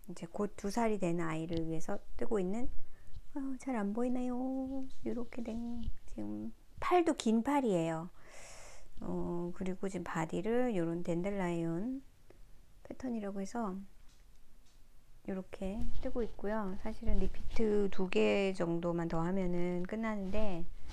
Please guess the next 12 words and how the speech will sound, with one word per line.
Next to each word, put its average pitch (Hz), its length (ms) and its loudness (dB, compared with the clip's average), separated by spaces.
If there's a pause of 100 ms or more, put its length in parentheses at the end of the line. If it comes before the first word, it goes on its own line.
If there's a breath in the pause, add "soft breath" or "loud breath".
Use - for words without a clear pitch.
(760 loud breath)
끝나는 247 440 -2
게 208 80 -2
아니라 156 240 -4
이제 160 200 -8
바디는 170 440 0
끝나죠. 202 540 -4 (680)
이거는 254 360 2
사실 240 880 0
되게 185 540 -2 (500 soft breath)
쉬운 349 340 2
패턴이라 233 760 2 (1600 loud breath)
아껴가면서 185 880 0